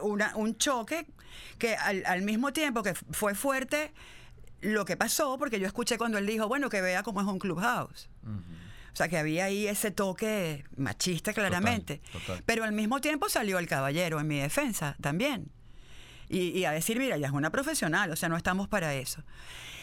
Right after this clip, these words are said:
Speaker 1: Y con el paso del tiempo, que ya era yo como más normal, porque yo después era la voz de los leones y bajaba muchas veces eh,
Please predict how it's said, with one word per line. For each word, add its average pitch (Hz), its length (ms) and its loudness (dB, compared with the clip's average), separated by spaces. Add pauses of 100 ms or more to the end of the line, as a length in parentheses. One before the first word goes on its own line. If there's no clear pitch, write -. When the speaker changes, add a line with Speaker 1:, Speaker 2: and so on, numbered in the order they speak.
(520)
Speaker 1:
Y 320 100 4
con 320 160 2
el 294 140 0
paso 311 320 2
del 370 120 0
tiempo, 247 500 0
que 233 140 0
ya 190 220 2
era 220 140 0
yo 240 160 0
como 254 200 2
más 196 200 2
normal, 214 460 2
porque 202 200 0
yo 170 100 2
después 208 220 0
era 226 120 4
la 202 100 2
voz 180 200 2
de 220 60 2
los 226 140 2
leones 175 440 2
y 208 120 0
bajaba 151 440 2
muchas 196 340 0
veces 190 440 0 (880)
eh, 139 500 0